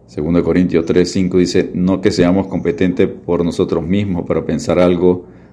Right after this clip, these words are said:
como de nosotros mismos, sino que nuestra competencia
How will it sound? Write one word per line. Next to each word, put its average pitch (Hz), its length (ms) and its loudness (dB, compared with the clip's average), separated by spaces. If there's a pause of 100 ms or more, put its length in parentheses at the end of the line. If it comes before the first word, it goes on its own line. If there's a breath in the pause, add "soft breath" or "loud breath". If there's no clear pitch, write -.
(140 loud breath)
como 82 280 -4
de 82 40 -2
nosotros 80 400 -2
mismos, 95 460 0 (420 loud breath)
sino 85 280 -6
que 85 100 -2
nuestra 82 280 -2
competencia 80 760 0